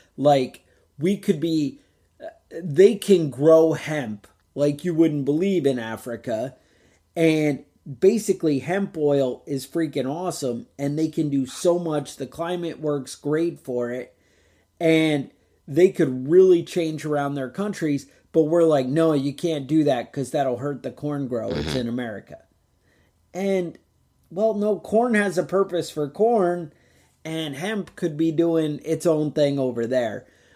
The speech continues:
Speaker 1: Um, I feel like worlds can coexist, you know? Maybe I need to sit down with Willie Nelson,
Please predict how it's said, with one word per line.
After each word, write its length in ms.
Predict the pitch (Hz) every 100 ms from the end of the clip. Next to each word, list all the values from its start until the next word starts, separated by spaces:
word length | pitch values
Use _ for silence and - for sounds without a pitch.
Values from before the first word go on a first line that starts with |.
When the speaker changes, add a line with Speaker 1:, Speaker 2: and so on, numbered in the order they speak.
| -
Speaker 1:
Um, 340 | 165 165 147 - 160
I 80 |
feel 440 | 160 - 240 247 220
like 360 | 180 160 - -
worlds 480 | 143 151 170 170 151
can 280 | - 147 131
coexist, 960 | 151 151 139 131 104 127 98 - - -
you 160 | 147
know? 300 | 151 156 156 - - -
Maybe 260 | 165 170 190
I 60 |
need 220 | 185 190 165
to 80 | 175
sit 240 | 196 175
down 260 | 170 165 170
with 200 | 165 165
Willie 320 | 170 170 160
Nelson, 680 | 165 160 156 175 165 156